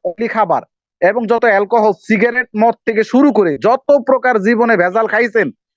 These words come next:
যারা এগুলা খান নাই, আপনি ইচ্ছাকৃত বা অনিচ্ছাকৃত ভাবে খাইছেন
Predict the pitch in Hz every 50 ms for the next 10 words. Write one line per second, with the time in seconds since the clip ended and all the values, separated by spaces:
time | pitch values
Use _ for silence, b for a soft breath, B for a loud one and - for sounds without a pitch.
0 | _ _ - 123 165 190 220 254 - 214 202 202 247 262 262 240 - 208 208 214
1 | 226 226 190 127 101 - _ _ _ _ _ _ _ _ _ - 175 - - 247
2 | 254 214 - - 254 220 247 269 226 277 233 214 - - 254 254 247 254 220 -
3 | _ _ - - 233 - - 262 240 269 269 247 226 208 208 240 294 269 - 247
4 | 214 180 - 247 277